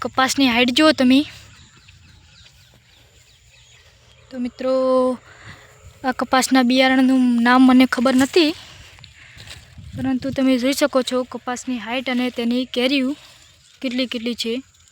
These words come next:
ને એની બાજુમાં બીજું પણ ખેતર છે, એ, એ તમ-, એ પણ હું તમને બતાવું.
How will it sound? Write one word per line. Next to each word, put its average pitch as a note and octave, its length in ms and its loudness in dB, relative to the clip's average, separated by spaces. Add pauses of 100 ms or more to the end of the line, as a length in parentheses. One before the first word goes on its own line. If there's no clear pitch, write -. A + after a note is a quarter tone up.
(1300)
ને B3 160 0 (1900)
એની B3+ 280 0
બાજુમાં C4 400 2
બીજું C4+ 220 -2
પણ C#4+ 160 2
ખેતર B3+ 360 -2
છે, B3+ 180 -4 (280)
એ, C4+ 80 0 (160)
એ C#4 120 2
તમ-, B3+ 320 0 (800)
એ C#4 100 0
પણ C#4+ 180 0
હું C4 100 2
તમને B3 240 4
બતાવું. A#3 420 0